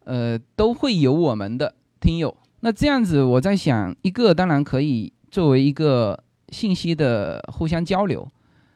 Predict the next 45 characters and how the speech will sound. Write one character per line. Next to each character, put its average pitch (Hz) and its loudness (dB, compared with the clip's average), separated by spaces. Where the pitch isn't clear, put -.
还 - -2
有 269 2
一 240 2
个 226 4
是 240 -2
不 226 2
是 226 0
说 208 2
以 139 2
后 147 2
有 127 4
了 143 4
这 220 -2
个 185 2
网 107 -2
络， 139 0
我 123 -2
们 131 0
大 214 2
家 196 0
可 147 0
以 170 0
一 208 -4
起 151 0
来 120 0
玩 117 0
一 160 -2
些 247 0
什 180 0
么 135 2
事 240 -2
情？ - -8
啊， 123 -2
这 208 2
个 180 4
是 135 2
这 143 0
个 120 2
今 160 2
后 175 8
集 147 2
思 180 2
广 127 0
益 147 2
吧， 101 -6